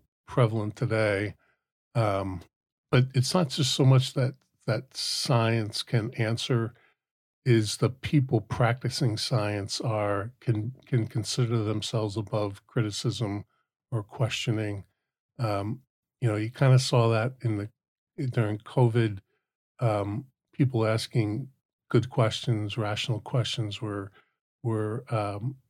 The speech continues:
had to endure some level of scrutiny that was, you know, they,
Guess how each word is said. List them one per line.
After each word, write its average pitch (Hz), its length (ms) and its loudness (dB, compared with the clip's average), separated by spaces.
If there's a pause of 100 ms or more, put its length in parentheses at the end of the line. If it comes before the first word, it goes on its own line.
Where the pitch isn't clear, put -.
(120)
had 127 120 4
to 107 100 -2
endure 104 360 0
some 101 460 -2 (540)
level 107 360 0
of 98 140 -6
scrutiny 110 480 0
that 101 400 -6
was, 104 440 -4 (140)
you 127 120 4
know, 104 120 0
they, 104 300 -2